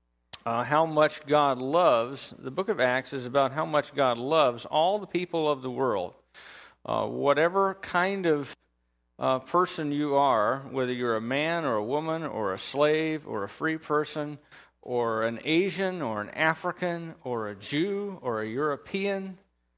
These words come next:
uh, whatever you are, God wants to share the message, make sure that his message of salvation through faith in Christ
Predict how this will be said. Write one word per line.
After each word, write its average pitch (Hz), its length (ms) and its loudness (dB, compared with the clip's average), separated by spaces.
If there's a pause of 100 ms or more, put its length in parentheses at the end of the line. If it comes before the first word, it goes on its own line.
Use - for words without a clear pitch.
(720)
uh, 113 680 -4 (100)
whatever 160 440 0
you 220 260 0
are, 110 500 2 (1300)
God 151 320 4
wants 147 500 -4
to 123 460 -6 (180)
share 165 400 0
the 127 120 -6
message, 127 640 -6
make 147 240 -4
sure 147 260 -2
that 123 180 -4
his 139 300 -4
message 127 480 -4
of 127 180 -10
salvation 127 600 -6
through 127 160 -10
faith 135 340 -6
in 117 120 -12
Christ 120 500 -6